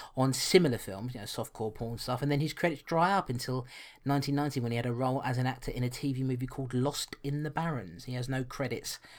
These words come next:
after that. Now, actor Eric Falk, who plays one of the over-the-top gang members and who meets his end, uh, sitting on a toilet when Hal throws a grenade into it,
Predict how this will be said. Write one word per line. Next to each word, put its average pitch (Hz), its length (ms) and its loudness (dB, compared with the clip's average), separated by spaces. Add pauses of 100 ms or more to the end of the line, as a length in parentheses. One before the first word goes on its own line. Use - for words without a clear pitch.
(220)
after 120 320 -4
that. 113 460 -6 (120)
Now, 147 200 2
actor 190 340 4
Eric 180 240 2
Falk, 147 320 2
who 131 80 -4
plays 123 300 -2
one 123 120 0
of 120 100 -2
the 127 140 -2
over-the-top 139 600 -2
gang 143 280 6
members 104 360 -4
and 120 100 -2
who 131 100 0
meets 123 260 0
his 120 120 -4
end, 120 320 -4
uh, 117 160 -2
sitting 135 340 -4
on 117 80 -4
a 120 60 -2
toilet - 500 6
when 131 140 2
Hal 127 220 0
throws 113 260 -6
a - 20 -6
grenade 123 360 0
into 120 240 -2
it, 135 120 -6